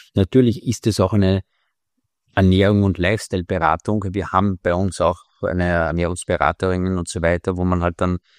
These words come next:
genau das mit Patienten bespricht, schaut, was sie isst, wie sie isst, aber das fordert halt ein, das Problem ist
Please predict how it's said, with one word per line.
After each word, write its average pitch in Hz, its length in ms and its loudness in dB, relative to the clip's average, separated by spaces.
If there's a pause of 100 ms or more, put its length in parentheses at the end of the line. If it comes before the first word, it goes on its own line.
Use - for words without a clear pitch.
(1400)
genau 104 400 2
das - 300 -2 (360)
mit 120 240 0
Patienten 110 480 0
bespricht, 110 560 -2
schaut, - 460 0
was 95 240 0
sie 107 180 -2
isst, 107 200 -4
wie 107 140 2
sie 104 280 0
isst, - 180 -4
aber 104 140 2
das - 260 -6 (240)
fordert 117 440 -2
halt 110 200 -2
ein, 101 240 0
das - 160 -6
Problem 110 580 0
ist - 320 -8